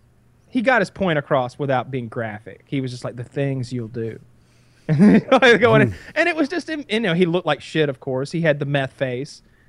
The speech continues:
Speaker 1: So, like, it, it was like, I, I mean, I've seen the commercials. Like, like, I am not gonna do any meth. Like, if I got diagnosed with, like, some awful disease and I'm gonna die soon,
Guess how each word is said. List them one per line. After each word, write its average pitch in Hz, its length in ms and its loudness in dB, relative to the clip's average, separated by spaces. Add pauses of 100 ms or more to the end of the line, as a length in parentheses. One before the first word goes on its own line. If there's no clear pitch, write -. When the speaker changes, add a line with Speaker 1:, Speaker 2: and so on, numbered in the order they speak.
Speaker 1:
So, 190 240 0
like, 180 300 0
it, 185 160 -6
it 202 60 0
was 202 160 -4
like, 185 220 -2 (360)
I, - 220 -8 (120)
I - 60 -6
mean, 214 160 0
I've 247 120 0
seen 294 180 -10
the 254 80 -4
commercials. 139 640 0
Like, 139 260 4
like, 143 360 2
I 165 160 0
am 147 220 -2
not 120 240 -6
gonna 147 160 -4
do 147 180 0
any 190 120 0
meth. 202 400 0 (360)
Like, 180 240 2
if 170 120 -2
I 185 140 2
got 180 320 0
diagnosed 156 540 -2
with, 139 140 -6
like, 131 320 -4 (220)
some 151 240 -8
awful 143 280 -2
disease 139 320 -4
and 135 80 -6
I'm 135 100 -4
gonna 135 160 -4
die 127 300 -2
soon, 175 500 -2